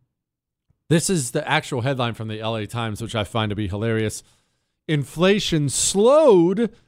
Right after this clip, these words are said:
to six point five percent in December,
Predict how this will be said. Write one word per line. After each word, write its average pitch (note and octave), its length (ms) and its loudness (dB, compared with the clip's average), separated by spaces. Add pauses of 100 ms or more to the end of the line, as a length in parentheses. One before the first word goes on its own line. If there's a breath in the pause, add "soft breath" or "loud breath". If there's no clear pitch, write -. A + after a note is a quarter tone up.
(260 soft breath)
to E3+ 140 0
six - 480 0
point C#4 360 -2
five B3 440 0
percent A#3 440 0
in F3 120 0
December, F3 560 0